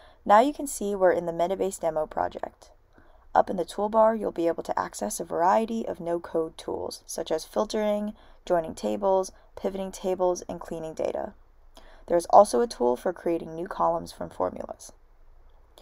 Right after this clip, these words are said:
I'll demonstrate how you can filter on the column order date.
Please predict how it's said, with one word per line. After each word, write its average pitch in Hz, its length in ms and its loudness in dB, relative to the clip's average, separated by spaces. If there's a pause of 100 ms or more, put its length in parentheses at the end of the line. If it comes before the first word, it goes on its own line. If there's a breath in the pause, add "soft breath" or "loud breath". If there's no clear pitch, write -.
(320 loud breath)
I'll - 100 2
demonstrate 277 500 0
how 226 120 -2
you 190 140 -2
can 180 140 -8
filter 202 460 0
on 185 140 0
the 180 80 -2
column 165 420 -4
order 170 240 -2
date. - 380 -14